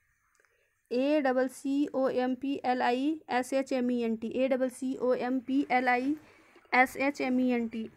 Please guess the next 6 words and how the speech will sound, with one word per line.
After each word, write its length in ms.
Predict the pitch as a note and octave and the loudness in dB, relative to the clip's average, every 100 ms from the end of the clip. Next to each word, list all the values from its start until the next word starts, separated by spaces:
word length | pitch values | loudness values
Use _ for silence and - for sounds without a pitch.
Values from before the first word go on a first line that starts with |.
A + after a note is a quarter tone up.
| - | -8
accomplishment, 880 | A#3+ B3+ A#3+ B3+ B3+ B3+ A#3+ A3 - - - - _ _ - - _ - | -4 -4 -4 -6 -6 -4 -4 -6 -8 -16 -18 -20 _ _ -20 -20 _ -2
accommodation, 760 | C4 C4+ C4 B3+ B3+ - B3 A3 - | 0 0 0 2 0 0 -4 -4 -6
ए 200 | B3 C#4 | 0 2
डबल 220 | D4 B3+ B3+ | 2 2 -2
सी 260 | - C#4 | -2 -6
ओ, 200 | - G#3+ | -2 -4